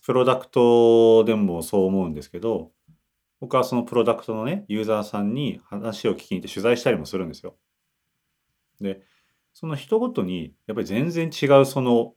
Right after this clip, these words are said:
奥行きがあって、その同じプロダクトなんだけども、入れるきっかけから、えー、どういう苦労があって、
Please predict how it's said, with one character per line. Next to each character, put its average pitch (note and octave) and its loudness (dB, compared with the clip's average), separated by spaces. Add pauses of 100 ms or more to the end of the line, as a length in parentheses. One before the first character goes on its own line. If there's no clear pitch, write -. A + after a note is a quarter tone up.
奥 A2 -4
行 G#2 -2
き G2 -8
が F2+ -4
あ E2+ -8
っ - -20
て、 C#2 -18 (1300)
そ - -16
の G2+ -8
同 B2+ -2
じ C#3+ -4
プ C#3 -4
ロ C#3 2
ダ C#3 4
ク C#3 -12
ト A2 -4
な F#2+ 0
ん F2+ -8
だ F2 -4
け F2+ -6
ど E2+ -6
も、 G2+ -2
入 F2 -8
れ G#2 0
る G2+ 2
き - -18
っ - -20
か G2+ -6
け G2 -8
か F#2 -4
ら、 E2 -4 (1000)
え E2+ -6
ー、 D#2 -10
ど A2 2
う D3+ 6
い G#2+ 4
う - -6
苦 - -8
労 F#2 0
が - -10
あ G2+ -12
っ - -20
て、 C#2+ -14